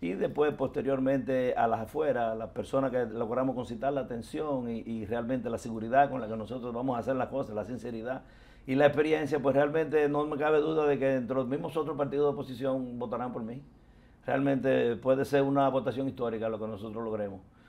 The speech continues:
porque realmente estamos dando un contenido no solamente de política, sino humano.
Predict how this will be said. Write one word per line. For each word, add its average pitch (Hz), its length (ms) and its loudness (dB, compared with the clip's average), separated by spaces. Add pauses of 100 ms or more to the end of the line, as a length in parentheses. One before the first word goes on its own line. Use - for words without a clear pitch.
(120)
porque 131 160 6
realmente 143 320 6
estamos 143 260 2
dando 139 180 4
un 139 60 0
contenido 131 480 0
no 131 140 -2
solamente 117 460 -4
de 110 100 -4
política, 101 440 -8
sino 113 240 -8
humano. 104 360 -6